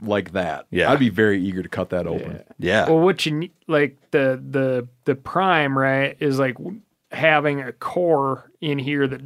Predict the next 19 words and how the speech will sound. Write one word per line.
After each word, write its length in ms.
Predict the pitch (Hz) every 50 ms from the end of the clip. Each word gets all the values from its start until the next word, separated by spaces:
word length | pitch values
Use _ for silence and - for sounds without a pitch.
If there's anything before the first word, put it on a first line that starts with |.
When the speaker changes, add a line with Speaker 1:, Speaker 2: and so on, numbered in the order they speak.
| 147 208 -
Speaker 3:
isn't 260 | - - 139 135 127 123
fractured. 680 | - - 151 135 127 123 123 - - 131 135 131 - - _ _ _ _ _ _ _ _ _ _ _ -
Speaker 2:
Mm-hmm. 260 | 92 80 76 90 82 73 - - _ _
Speaker 1:
That's 180 | - 117 117 -
what 60 | 120 107
Ray 140 | 110 107 104
the 100 | 98 98
Rock 260 | 104 104 101 107 98
Man 180 | 104 98 95 92
was 120 | 90 87 90
after, 380 | 90 87 87 - - 82 - - _ _ _ _ _ _ _ - - _ _ _
is 180 | - 123 110 117
it 100 | 120 113
whether 260 | 117 127 135 135 135
or 40 | 131
not 240 | 131 123 123 120 113
it's 180 | - - -
cracked 680 | - - - - - 131 120 120 123 101 - - - -
inside. 560 | 95 85 82 - - 78 69 64 58 - -